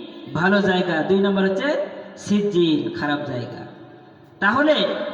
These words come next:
মৃত্যুর পরে আপনার অবস্থা কয়টা হবে?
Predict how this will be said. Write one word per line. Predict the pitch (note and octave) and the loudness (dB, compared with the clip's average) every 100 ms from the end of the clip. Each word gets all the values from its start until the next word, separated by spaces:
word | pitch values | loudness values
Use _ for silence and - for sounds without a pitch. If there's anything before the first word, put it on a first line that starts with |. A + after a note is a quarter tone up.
| - G#3 | -8 -4
মৃত্যুর | C4+ D#4 D#4 E4+ | 0 0 0 0
পরে | E4+ D#4 D4 | 4 4 4
আপনার | C#4+ D4 C#4 | 4 2 2
অবস্থা | C4 C#4+ - D4 | 2 2 2 2
কয়টা | C#4+ C#4 C#4 | 2 2 2
হবে? | C#4 D#4 F4+ | 2 2 2